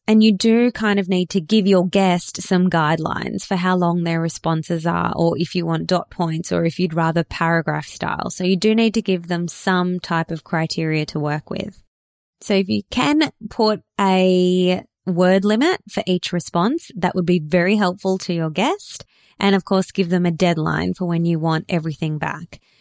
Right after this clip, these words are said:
And when they do send their responses back, make sure that you are getting a professional bio from them so that you can use that to craft your hook and your introduction, and also so that you can promote it on socials or with your email list.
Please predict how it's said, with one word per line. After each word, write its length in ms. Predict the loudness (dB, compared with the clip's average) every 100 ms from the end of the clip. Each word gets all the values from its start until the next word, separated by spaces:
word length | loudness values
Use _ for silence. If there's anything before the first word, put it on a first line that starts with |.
| _
And 100 | 2
when 140 | 4
they 120 | 4 2
do 260 | 4 2
send 240 | 2 2 2
their 120 | 4
responses 560 | 2 0 -4 -4 -6
back, 300 | -4 -4 -2
make 200 | 0 0
sure 240 | 0 0 2
that 140 | 0
you 160 | 0 0
are 120 | -2
getting 480 | -2 -2 -2 -2 -4
a 80 | -4
professional 580 | -4 -2 -4 -4 -6
bio 500 | -4 0 2 2 0
from 320 | -2 0 0 0
them 340 | 0 0 -2
so 140 | -2
that 160 | -4 -2
you 100 | -4
can 280 | -2 -2 0
use 320 | 2 2 0
that 280 | 0 0 -2 _ _ -6
to 140 | -4
craft 560 | -2 0 2 2 -2 -6
your 340 | 0 2 2
hook 260 | 2 0 0
and 100 | -2
your 140 | 0
introduction, 960 | -2 -2 0 0 -2 -2 2 2 2 0 -6 _ _ -2
and 180 | 0
also 640 | 0 -2 -2 -2 0 0 -2
so 180 | -4
that 140 | -2 0
you 160 | 0
can 180 | 0 -2
promote 400 | 0 -2 0 2
it 180 | 2 0
on 180 | -2 -2
socials 540 | -2 -2 -2 0 -2 0
or 100 | -2
with 200 | -2 -2
your 120 | 0
email 380 | 2 2 2 2
list. 440 | 2 0 -4 -18